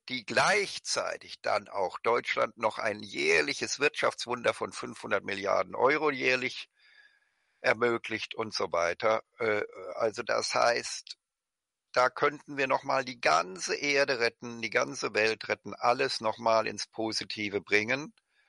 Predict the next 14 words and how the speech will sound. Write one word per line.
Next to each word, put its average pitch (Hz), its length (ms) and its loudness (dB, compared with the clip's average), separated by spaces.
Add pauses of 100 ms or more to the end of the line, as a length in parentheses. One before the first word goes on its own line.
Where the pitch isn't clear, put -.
(580)
Und, 123 640 4
äh, 131 360 -2
aber 120 200 2
stattdessen 127 960 0 (800)
hat - 560 2 (580)
die 113 80 -4
Gemeinwohlökonomie 110 1400 2
im 131 300 0
Sandkasten 135 1080 0 (800)
allen 127 360 6
Fähigen 147 760 2
und 117 200 -8
Unternehmern 139 1040 2
und 98 560 -6